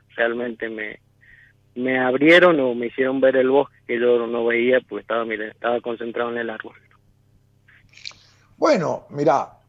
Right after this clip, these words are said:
Speaker 2: eh, a-, el trabajo que hiciste en terapia antes fue el caldo de cultivo, quizás, ¿no? Este, este,
Speaker 1: Sí,
Speaker 2: eh,
Speaker 1: no le
Speaker 2: propicio
Speaker 1: quito
Speaker 2: para que
Speaker 1: mérito.
Speaker 2: por, por,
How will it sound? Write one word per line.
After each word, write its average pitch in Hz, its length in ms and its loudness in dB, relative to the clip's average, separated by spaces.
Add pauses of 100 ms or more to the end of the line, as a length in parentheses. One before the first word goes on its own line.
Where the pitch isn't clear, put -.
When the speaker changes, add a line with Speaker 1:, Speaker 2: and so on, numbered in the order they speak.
(260)
Speaker 2:
eh, 131 280 -16
a-, - 180 -8 (180)
el 120 160 -10
trabajo 143 460 -2
que 120 60 -12
hiciste 135 340 -10
en 113 100 -8
terapia 113 520 0
antes 139 400 -4
fue 117 160 -2
el 113 100 -4
caldo 135 340 2
de 104 80 0
cultivo, 110 600 -2
quizás, 92 420 0
¿no? 127 300 2
Este, 95 540 0 (340)
este, 95 500 0 (160)
Speaker 1:
Sí, 151 420 6 (100)
Speaker 2:
eh, 92 420 -2
Speaker 1:
no 98 280 4
le 185 100 10
Speaker 2:
propicio 165 220 2
Speaker 1:
quito 180 160 8
Speaker 2:
para 190 180 8
que - 0 -
Speaker 1:
mérito. 196 420 4
Speaker 2:
por, - 240 -4 (260)
por, 110 180 -2